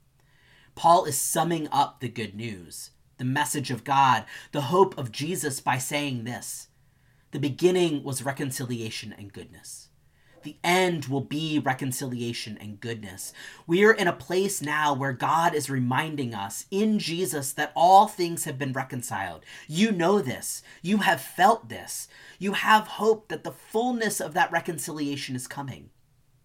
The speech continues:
So now then, how do we live? And that is what the rest of the letter tries to answer. You might be like, "Oh, so now here it comes, the list of do's and don'ts,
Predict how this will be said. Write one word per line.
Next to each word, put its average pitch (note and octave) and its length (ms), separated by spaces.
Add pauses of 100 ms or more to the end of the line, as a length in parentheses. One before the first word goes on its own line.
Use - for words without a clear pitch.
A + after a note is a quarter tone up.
(480)
So - 180
now F#3+ 340
then, D3+ 220
how F3 260
do F#3 60
we D#3+ 160
live? - 580 (640)
And D3 160
that F#3+ 240
is C#3 140
what C#3+ 120
the C#3 80
rest C3+ 360
of B2+ 100
the B2 100
letter B2 320
tries G#2+ 360
to - 140
answer. B2+ 520 (1200)
You F#3+ 140
might A3 160
be G3 80
like, C#3 300
"Oh, C3+ 260
so - 180
now C#3+ 320
here C3+ 220
it - 100
comes, F#2 440
the C3 100
list C3+ 360 (200)
of A#2+ 160
do's C3+ 320
and A2 140
don'ts, C#3 420